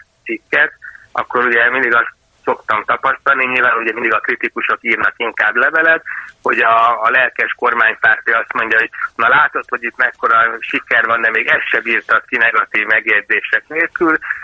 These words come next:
a, az ellenzék meg, megkérdezi, hogy na mi van te, és most már a propagandát fújod. Tehát mindenki ugye azzal szokott vitatkozni egy, egy, egy, egy pro-kontra leírásban, ami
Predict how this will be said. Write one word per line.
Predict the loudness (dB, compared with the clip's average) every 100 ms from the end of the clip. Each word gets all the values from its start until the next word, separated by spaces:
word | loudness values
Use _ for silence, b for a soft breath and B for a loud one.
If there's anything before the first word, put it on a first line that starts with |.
| B
a, | 2 2 2 -2 -4
az | 0 2 2
ellenzék | 2 2 0 -4 -2
meg, | -2 -2 -4 -6 -10 -8 -2
megkérdezi, | -2 -2 -2 0 0
hogy | 0
na | 0
mi | -2
van | 0 0 2
te, |
és | -2 -2 -4
most | -4 2
már | 2 2
a | 0 B B
propagandát | -2 0 0 0 2 2 0
fújod. | 0 -2 0 0
Tehát | -2
mindenki | 0 0 -2 0
ugye | 0 2
azzal | 2 2 0 0
szokott | -4 -4 -4
vitatkozni | -2 0 -2 0 -2 -2 0
egy, | 0 0 -6 B B
egy, | -6 -4 -4 -6
egy, | -4 -4 -6
egy | -10 -4
pro-kontra | -2 -2 -2 -4 0 2
leírásban, | 2 2 2 2 0 0
ami | 0 0 -4